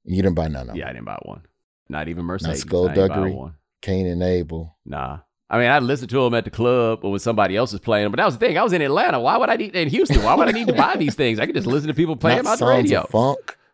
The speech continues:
Speaker 2: Oh, God, no. No, not Sons of Funk.
Speaker 1: Moby Dick?
Speaker 2: Um, I did like Mac Shell Shocked a lot. <laughs> Yeah, Moby, Moby Dick was funny because they like, "Yo, I guess you make beats. We do have to let you make an album if you so decide."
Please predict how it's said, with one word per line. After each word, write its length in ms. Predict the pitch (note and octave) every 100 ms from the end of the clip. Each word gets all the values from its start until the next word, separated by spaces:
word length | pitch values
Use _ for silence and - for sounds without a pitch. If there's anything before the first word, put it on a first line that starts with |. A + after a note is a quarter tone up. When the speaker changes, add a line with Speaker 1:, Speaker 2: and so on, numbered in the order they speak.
| _
Speaker 2:
Oh, 260 | - - - _
God, 380 | - E2 E2 D2
no. 380 | - C#2 - - -
No, 320 | D#2 G2+ F2
not 240 | E2 A2 B2
Sons 260 | C#3 B2+
of 100 | A#2
Funk. 300 | - A#2 A2+
Speaker 1:
Moby 480 | D3+ A3 B3+ G3+ B3
Dick? 120 | G#3+ D#3+
Speaker 2:
Um, 300 | - F#2 F2 -
I 120 | C#3
did 300 | A2+ E3+ F3+
like 240 | D#3 C#3+
Mac 280 | A#2+ C#3+ B2
Shell 320 | - D3+ D3
Shocked 380 | B2+ B2+ G#2 G2+
a 60 | G#2
lot. 280 | F#2+ E2+ - -
<laughs> 0 | - - A#3 - - _ _ - _ _
Yeah, 220 | - A2 A2
Moby, 400 | A#2 B2 C3 C3+
Moby 300 | D#3 F#3+ F#3
Dick 180 | F3
was 140 | D3 -
funny 240 | D#3+ C#3
because 240 | B2 A#2+ B2+
they 100 | C#3
like, 180 | B2+
"Yo, 140 | A#2+ B2
I 100 | A#2
guess 200 | F#3 F3+
you 80 | B2
make 240 | B2+ G3
beats. 280 | B2 G#2+ F#3+
We 80 | G#3+
do 140 | A#2+
have 180 | A#2 A2
to 60 | A2+
let 200 | A2 C#3+
you 60 |
make 180 | A#2+ A#2
an 80 | B2
album 340 | A#2 A2+ A2 A2+
if 100 | A#2+
you 100 | B2
so 180 | C3+
decide." 640 | A#2 A#2+ C3 A#2+ G#2 G2+